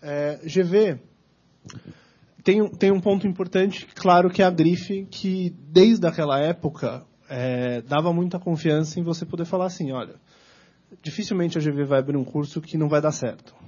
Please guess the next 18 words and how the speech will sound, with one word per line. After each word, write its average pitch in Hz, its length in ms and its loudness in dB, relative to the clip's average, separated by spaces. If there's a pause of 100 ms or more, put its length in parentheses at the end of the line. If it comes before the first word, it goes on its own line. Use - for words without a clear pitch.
(200)
com 131 180 -4
a 127 60 -4
história 131 320 0
que 143 80 -8
eles 131 160 -10
têm 127 220 -4
em - 20 -4
administração, 127 680 -8
com 160 100 -2
a 151 40 2
história 147 260 -2
que 147 80 -6
eles 139 100 -6
estão 139 180 -4
construindo 139 520 -2
em 139 120 -2
economia." 147 500 0 (1000)
É, 113 540 -2